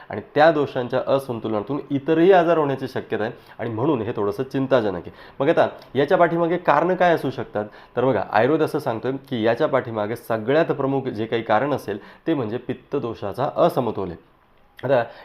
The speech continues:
इथे कोणी असं म्हणेल की, "डॉक्टर, इथे तर हार्मोनल इम्बॅलन्स असतो ना, केस गळणे, केस पिकणे, इथे हार्मोन्सची काहीतरी गडबड असते." तर बरोबर आहे, इथे फक्त शब्दांचा, अ, फरक आहे की हार्मोनल इम्बॅलन्सच्या मुळाशी काय असतं,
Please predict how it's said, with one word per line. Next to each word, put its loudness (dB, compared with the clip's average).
इथे -2
कोणी -2
असं -4
म्हणेल -2
की, -6
"डॉक्टर, -4
इथे -4
तर -2
हार्मोनल -2
इम्बॅलन्स 0
असतो -8
ना, -4
केस -4
गळणे, -2
केस -6
पिकणे, -6
इथे -2
हार्मोन्सची 0
काहीतरी -2
गडबड 0
असते." -4
तर -10
बरोबर 4
आहे, -10
इथे -4
फक्त -6
शब्दांचा, 2
अ, -2
फरक 0
आहे -4
की -10
हार्मोनल 0
इम्बॅलन्सच्या 0
मुळाशी 4
काय 2
असतं, -2